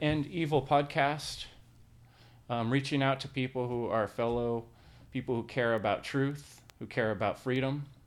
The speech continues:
and, um, who are working on spreading love in the world, trying to make things a better place and deal with this problem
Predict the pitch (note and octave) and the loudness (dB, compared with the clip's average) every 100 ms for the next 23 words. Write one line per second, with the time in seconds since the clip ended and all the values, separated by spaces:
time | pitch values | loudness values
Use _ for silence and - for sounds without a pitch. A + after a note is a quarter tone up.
0 | - A2+ G#2 G2+ G2 F#2+ G2+ G#2+ G2+ A2 | -8 -2 0 0 -2 -2 -2 -4 -2 -2
1 | G#2+ A2 G#2 G2+ - A#2 A2 A2 B2 B2+ | -4 -4 -4 -4 -2 0 2 2 2 2
2 | A2+ G#2+ A2 A#2 C3 - - A2+ G#2+ A2 | 0 2 2 2 -2 -12 -4 -4 -2 -4
3 | G#2 A2 A2 G#2 A2 G#2+ - A#2 G#2+ F#2 | -4 -4 -2 0 2 0 0 0 0 -4
4 | - - - - - G#2 G2 A#2 A2+ G#2+ | -10 -12 -16 -20 -12 -6 -4 0 0 0
5 | G#2 G2+ - - - A2+ G#2+ G#2 F#2+ | -2 -6 -6 -10 0 2 4 0 -6